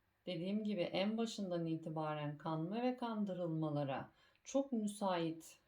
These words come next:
e, bir gökyüzü var. Yani bizler, e, o tuzaklara düşebiliriz. Aldanmalar, kandırılmalar, işte, e, her türlü, e, olumsuz şeylere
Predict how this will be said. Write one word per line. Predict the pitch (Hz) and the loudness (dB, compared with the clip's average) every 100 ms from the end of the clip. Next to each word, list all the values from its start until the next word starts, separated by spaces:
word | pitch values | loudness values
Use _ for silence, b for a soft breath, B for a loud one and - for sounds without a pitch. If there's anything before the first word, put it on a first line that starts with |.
| - | -6
e, | 156 156 151 | -2 0 -2
bir | 202 240 | -2 -2
gökyüzü | 202 208 202 175 147 139 | 0 0 -2 -6 -4 -2
var. | 131 | -2
Yani | 170 175 175 156 | -2 -2 -2 -2
bizler, | 202 202 208 226 269 | 0 0 2 0 0
e, | 202 190 | 0 2
o | 180 202 | 2 0
tuzaklara | 196 196 190 - 185 196 | -2 0 -2 -2 -2 -2
düşebiliriz. | 175 - 180 160 160 - - - | -4 -6 -4 -4 -4 -4 -6 -2
Aldanmalar, | 170 170 170 175 170 170 165 170 175 | 0 0 0 -2 0 0 0 -2 -2
kandırılmalar, | 180 175 170 165 170 170 170 165 170 175 B B B B | -2 -2 0 0 0 2 2 2 2 0 B B B B
işte, | - - 180 175 170 - | -10 -2 4 6 4 2
e, | 165 165 160 165 170 - | 0 2 2 0 -2 2
her | 294 277 | 4 4
türlü, | 214 180 220 302 B B B B - | 0 0 2 2 B B B B 0
e, | 185 185 175 170 - - - - | 4 4 4 2 0 -4 -6 -2
olumsuz | 214 220 220 - 285 285 - - - b b b b b b - _ | 0 2 0 0 0 0 -4 -20 -20 b b b b b b -20 _
şeylere | - - 196 180 202 254 302 | -8 -2 0 2 2 0 -2